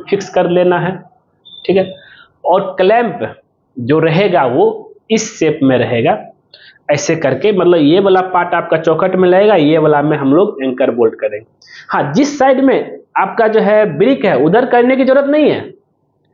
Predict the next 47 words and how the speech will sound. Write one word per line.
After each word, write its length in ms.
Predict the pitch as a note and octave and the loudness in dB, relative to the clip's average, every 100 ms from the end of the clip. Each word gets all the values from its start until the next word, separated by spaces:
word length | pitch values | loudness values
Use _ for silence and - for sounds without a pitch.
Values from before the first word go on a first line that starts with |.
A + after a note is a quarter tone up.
| - - - | -20 -10 -2
उधर 240 | F#3+ A#3 | 0 2
आप 180 | B3 A3+ | 0 0
जो 80 | B3+ | 0
तोड़ 280 | B3+ C4+ | 0 0
करके 360 | C4 C4 B3 C4 | 2 0 2 0
जो 100 | B3+ | 2
है 540 | A#3 B3+ C4 B3+ B3 - - _ | 2 2 4 2 0 -6 -18 _
बड़ा 300 | E3 G#3 A#3+ | -2 0 2
वाला 180 | B3+ B3+ | 2 0
क्लैंप, 480 | B3+ A#3 B3 A#3+ A#3+ | 2 2 2 0 -2
क्लैंप 260 | A#3 A#3+ A#3+ | 0 2 2
चार 200 | A#3 A3+ | 0 0
इंची 240 | A#3 - | -2 0
का 60 | A#3 | 2
लगा 220 | A3+ A3 | 2 2
दीजिए, 280 | F3 D3+ D3+ | 0 -2 -2
कोई 240 | D#3 D4+ | 0 2
दिक्कत 360 | C#4 C4+ G3 D3 | 2 0 -2 -2
नहीं 180 | A#2 G2+ | -4 -6
है। 140 | G2 - _ _ _ _ _ _ _ _ _ B2 | -10 -16 _ _ _ _ _ _ _ _ _ -2
जिधर 400 | D3 D#3 E3 A3+ | 0 2 2 0
आरसीसी, 760 | - C#3+ D#3+ - G#3 G#3 - | 0 -2 -2 -2 -2 -2 0
अ, 160 | D#3 C#3+ | 0 2
ब्रिक 220 | F3 D#3+ | -2 0
वर्क 240 | E3+ D#3+ | 0 2
है 60 | F3 | 2
उधर 120 | F#3+ | 0
बड़ा 220 | G3 G#3 | 2 0
वाला 180 | A#3 G3 | 2 2
लगा 120 | D3+ | 0
दिए, 200 | A#2 A2+ | -2 -4
लेकिन 260 | A2 F3 F#3+ | 0 2 2
जिधर 220 | F#3+ A#3 | 2 2
आरसीसी 640 | A3+ D#3 F#3+ G3 B3+ B3+ D#4 | 0 0 -2 -2 -4 0 2
मेंबर 400 | A3+ D3 A2+ F#2+ | 2 0 -2 -4
है, 200 | - - _ _ _ - | -8 -16 _ _ _ -2
आरसीसी 600 | D#3 F#3+ F#3+ A#3 - D#4+ | -2 -2 -4 -2 2 2
मेंबर 400 | B3 G#3+ F#3+ F3+ | 2 2 2 0
के 140 | F#3 | -2
जगह 300 | C#3+ C#3 C#3 | 0 0 2
पे 180 | C#3 - | 0 0
इस 240 | - - | 0 -2
तरह 140 | F3 E3+ | -2 0
का 140 | E3+ | 0
नहीं 240 | C#3 C#3+ D#3 | 0 0 -2
करना 360 | C3 A#2+ A#2 | -2 -2 -4
है। 240 | D3 B3 | -2 -4